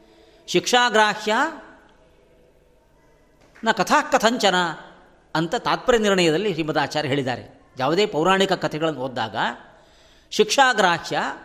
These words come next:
ನ ಕಥಾ ಕಥಂಚನ", ಅಕ್ಷರಶಃ, ಅಕ್ಷರಶಃ ಕಥೆಯನ್ನೇ ತಿಳ್ಕೊಳ್ಳಿಕ್ಕೆ ಹೋಗೋದಲ್ಲ,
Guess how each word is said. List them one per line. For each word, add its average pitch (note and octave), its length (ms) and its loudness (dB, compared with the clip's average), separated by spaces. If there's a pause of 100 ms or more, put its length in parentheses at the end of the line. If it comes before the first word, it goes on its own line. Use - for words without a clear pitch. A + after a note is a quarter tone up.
(500)
ನ G#3+ 60 0
ಕಥಾ B3+ 280 0
ಕಥಂಚನ", E3+ 520 -2 (840)
ಅಕ್ಷರಶಃ, C4 580 2
ಅಕ್ಷರಶಃ A3 440 0
ಕಥೆಯನ್ನೇ G#3+ 500 2 (480)
ತಿಳ್ಕೊಳ್ಳಿಕ್ಕೆ F#3 420 -2
ಹೋಗೋದಲ್ಲ, C3 360 -2